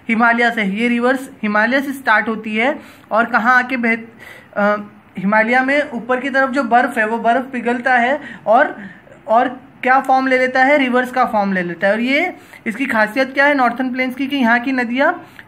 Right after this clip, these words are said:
साल भर twelve months बहती रहती है। उसके बाद हमने देखा था Great Indian Desert। Great Indian Desert में हमने क्या देखा था? Thar Desert is known as Great Indian Desert,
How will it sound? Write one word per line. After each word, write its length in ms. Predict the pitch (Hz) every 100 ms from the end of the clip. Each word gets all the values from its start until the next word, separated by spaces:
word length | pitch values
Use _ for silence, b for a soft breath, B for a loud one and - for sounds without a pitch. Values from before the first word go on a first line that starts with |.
| -
साल 240 | 240 240 277
भर 160 | 262
twelve 380 | 240 247 254 277
months 280 | 294 285 -
बहती 320 | 226 214 220
रहती 260 | 196 190 175
है। 160 | 147 156 B B -
उसके 180 | 208 254
बाद 160 | 269 269
हमने 220 | 269 277
देखा 180 | 269 269
था 100 | 277
Great 380 | 240 262 277
Indian 280 | 277 254 240
Desert। 320 | 208 185 175
Great 260 | 175 240 247
Indian 240 | 262 269
Desert 300 | 262 247 254
में 140 | 254 262
हमने 200 | 254 254
क्या 160 | 262
देखा 220 | 262 254 262
था? 160 | 285
Thar 320 | 285 214 226
Desert 320 | 240 240 254 254
is 180 | 247
known 260 | 240 247 269
as 120 | 302 -
Great 240 | 233 247 247
Indian 240 | 247 247 226
Desert, 400 | 208 220 285